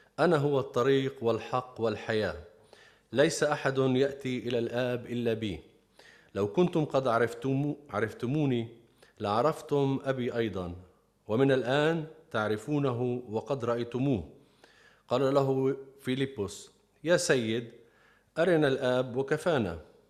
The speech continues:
قال له يسوع: "أنا معكم زماناً هذه مدته،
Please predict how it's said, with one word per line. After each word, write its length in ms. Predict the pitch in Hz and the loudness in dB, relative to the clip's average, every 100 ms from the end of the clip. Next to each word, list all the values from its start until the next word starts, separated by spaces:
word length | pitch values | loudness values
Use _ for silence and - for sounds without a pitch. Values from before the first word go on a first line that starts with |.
| _ - | _ -4
قال 240 | 113 120 | 0 2
له 200 | 127 127 | 2 2
يسوع: 460 | 123 127 175 113 - - - _ - - - - | 0 -2 -4 -4 -6 -14 -20 _ -20 -20 -12 0
"أنا 160 | 165 175 | 4 4
معكم 580 | 165 143 139 131 123 | 4 0 0 0 0
زماناً 580 | 110 113 123 160 147 131 | 0 0 2 0 0 -2
هذه 500 | 110 135 143 127 123 | -2 -4 -4 -4 -4
مدته، 640 | 117 104 131 143 104 90 | -4 -4 -4 -4 -6 -8